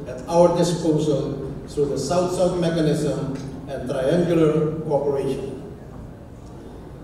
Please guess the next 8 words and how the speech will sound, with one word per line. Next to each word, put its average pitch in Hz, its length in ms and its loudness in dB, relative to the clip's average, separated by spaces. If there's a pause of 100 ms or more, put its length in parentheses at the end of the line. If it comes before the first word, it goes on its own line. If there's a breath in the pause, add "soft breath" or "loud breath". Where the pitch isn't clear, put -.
(720)
May 175 100 6
I 202 140 8
invite 185 320 6
the 180 100 4
Ambassador 143 760 2 (840)
to - 80 -14
join 190 300 4
me 160 100 4